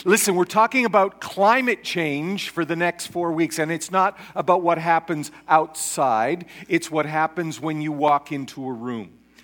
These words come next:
Let me give you an example. Climate change. I'm sure that you've experienced, uh, arriving in a room, things are going normally, and somebody comes in and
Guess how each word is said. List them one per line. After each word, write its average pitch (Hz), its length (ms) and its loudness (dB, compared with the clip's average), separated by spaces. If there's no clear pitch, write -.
Let 139 160 -2
me 143 100 -4
give 131 200 -6
you 147 120 0
an 156 60 -2
example. 160 600 -2
Climate 147 440 -2
change. - 640 -16
I'm 160 160 -2
sure 190 300 4
that 190 120 4
you've 170 220 -4
experienced, 180 1080 -2
uh, 156 220 2
arriving 170 540 4
in 196 120 0
a 196 60 2
room, 185 640 0
things 180 380 0
are 180 60 4
going 170 500 0
normally, 190 480 2
and 165 200 -2
somebody 190 580 2
comes 170 440 -2
in 185 360 0
and 170 600 -2